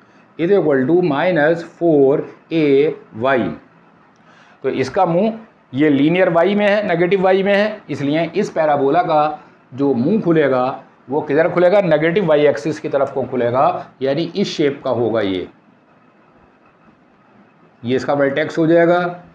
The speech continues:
ये फोकाई हो जाएगी zero comma minus A और ये डायरेक्ट्रिक्स हो जाएगी और ये डायरेक्ट्रिक्स एक्स एक्सिस के पैरेलल है,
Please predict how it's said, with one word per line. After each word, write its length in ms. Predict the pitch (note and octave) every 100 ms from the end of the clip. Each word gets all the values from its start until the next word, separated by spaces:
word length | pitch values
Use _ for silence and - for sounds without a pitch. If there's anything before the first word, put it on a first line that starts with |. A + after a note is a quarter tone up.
| -
ये 120 | B2+
फोकाई 440 | C3 C#3 B2+ C3+ D#3
हो 140 | D#3
जाएगी 520 | D#3+ E3 E3 F3+ F#3 F3+ _ G#2
zero 360 | G2+ D3+ E3 E3+
comma 340 | D3+ D3+ D#3+
minus 680 | D#3+ C3 B2 C3+ F3+ A3+ A3+ - -
A 320 | C3+ A#2+ D#2+ - _ _ _ _ _ _ _
और 100 | B2+
ये 140 | C3+ D3
डायरेक्ट्रिक्स 640 | C#3 C3+ C#3 D#3+ D3+ -
हो 80 | E3
जाएगी 440 | E3 E3+ E3+ F3+ F3+ F3+ -
और 120 | C3
ये 100 | C#3+ C#3
डायरेक्ट्रिक्स 600 | C3 C#3 C#3+ D#3 D#3 - C#3
एक्स 220 | D3+ -
एक्सिस 320 | D#3 - C#3
के 80 | -
पैरेलल 460 | D3+ D#3+ D#3+ E3 E3
है, 300 | E3+ E3+